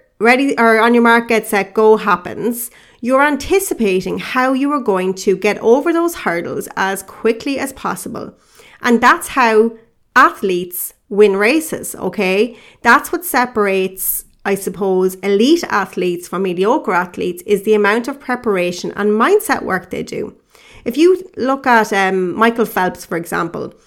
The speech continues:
he works heavily on his mindset. And that's how he was such a successful Olympic athlete over and over and over again.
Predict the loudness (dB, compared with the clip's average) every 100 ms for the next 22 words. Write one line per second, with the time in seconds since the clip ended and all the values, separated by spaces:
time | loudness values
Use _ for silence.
0 | _ _ _ 0 2 2 -2 -4 -12 -6
1 | -2 0 0 0 0 0 -4 -6 -6 -8
2 | -10 -12 -14 _ _ _ -6 0 0 0
3 | 0 0 0 0 2 0 -2 -4 -4 -4
4 | -4 -4 -2 -2 -2 -2 -2 0 -2 -4
5 | -6 -4 -4 -2 -4 -4 2 6 6 6
6 | 0 0 -2 -2 -4 0 0 2 0 0
7 | -6 -8